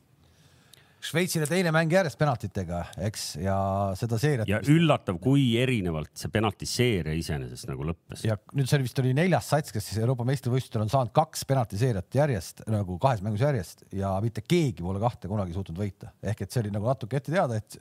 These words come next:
Speaker 1: Šveits selle kaotab, aga no nii koledat penaltiseeriat. Ma ei kujuta ette, mis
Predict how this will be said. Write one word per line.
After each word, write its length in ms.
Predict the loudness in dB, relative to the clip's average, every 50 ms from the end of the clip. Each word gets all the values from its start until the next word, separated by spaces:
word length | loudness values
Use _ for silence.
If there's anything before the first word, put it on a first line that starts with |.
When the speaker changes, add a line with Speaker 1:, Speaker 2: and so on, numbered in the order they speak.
| -16
Speaker 1:
Šveits 320 | -10 -6 -4 -4 -4 -4 -6
selle 160 | -2 0 0
kaotab, 240 | 0 0 -2 -8 -14 -14 _ -20 -20 -20 -12 -6 -4
aga 100 | -2 -2 -2
no 80 | 0 0
nii 320 | 2 2 2 2 2 0
koledat 400 | 0 0 -2 0 -2 -4 -6 -4
penaltiseeriat. 800 | -2 -2 -2 -2 -4 -6 -4 -4 -4 -4 -6 -8 _ -18 -20 _ _ _ _ _ _ _ _ _ _ 0 0
Ma 80 | 2 2
ei 80 | 2
kujuta 240 | 2 0 0 0 -2 -4 -4
ette, 160 | -4 -6 -6
mis 80 | -6